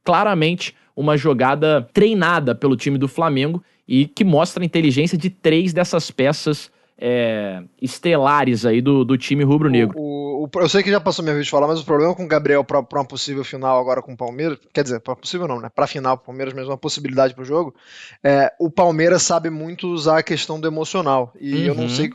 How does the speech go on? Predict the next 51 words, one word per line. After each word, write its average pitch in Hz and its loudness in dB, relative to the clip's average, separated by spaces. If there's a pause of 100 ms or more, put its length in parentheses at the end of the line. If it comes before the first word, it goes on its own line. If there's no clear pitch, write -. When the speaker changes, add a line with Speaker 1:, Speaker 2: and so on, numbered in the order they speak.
(220)
Speaker 2:
e, 151 -6
e 156 -2
eu 165 0
não 175 -4
sei 165 2
se 147 -2
um 147 -12
time 147 -8
muito 151 -8
retrancado, 147 0
como 151 -4
o 151 -6
Gabigol, 147 0 (500)
que 170 -4
já 170 2
não 214 2
tem 180 -2
um 165 2
<laughs> 160 2
emocional 160 0
muito 151 -8
forte, 156 0
muito 135 -14
bom, 156 0 (320)
não 139 -16
sei 151 -4
como 156 -6
ele 151 -4
se - -6
comportaria. 147 0
Também 135 -8
é 143 -6
mais 143 -8
um, 151 -8
um, 135 -14 (240)
um, - -8
um 156 -10
ponto 156 0
que 160 -4
o 156 2
Abel 143 2
pode 143 -4
explorar, 127 -6
né? 123 -20
Speaker 1:
É 165 2
isso. 120 2
Esse 190 2
time 269 0
do 254 2
Flamengo 247 2
que, 262 2